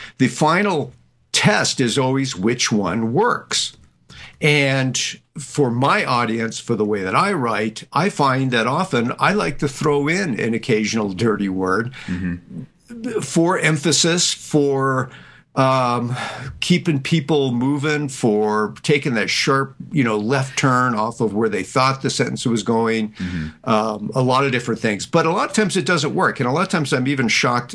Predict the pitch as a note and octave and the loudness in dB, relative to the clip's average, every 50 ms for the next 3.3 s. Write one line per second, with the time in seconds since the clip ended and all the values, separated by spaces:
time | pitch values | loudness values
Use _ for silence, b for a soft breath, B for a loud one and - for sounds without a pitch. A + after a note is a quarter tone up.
0 | - _ - B2 A2 A#2 B2 A2+ G#2+ - - G#3+ A3+ G#3 - - - C3 B2 B2 | -10 _ -2 -2 0 0 -2 -2 0 2 2 2 2 0 -2 -2 0 0 0 2
1 | C3 C3 B2+ C3 C3 C3+ C3+ C3+ B B B B B _ _ _ _ _ _ _ | 2 2 2 2 2 -2 -4 -6 B B B B B _ _ _ _ _ _ _
2 | _ - C3+ C#3 C3+ C#3 D3+ D3+ C3 C#3+ C3+ A#2+ A#2 A2+ G2 A#2 A#2+ A#2+ A#2 G#2+ | _ 0 0 2 2 2 0 0 0 0 0 0 0 -2 0 0 0 0 0 -2
3 | F#2 - F2+ - - | -4 -6 -10 -10 -10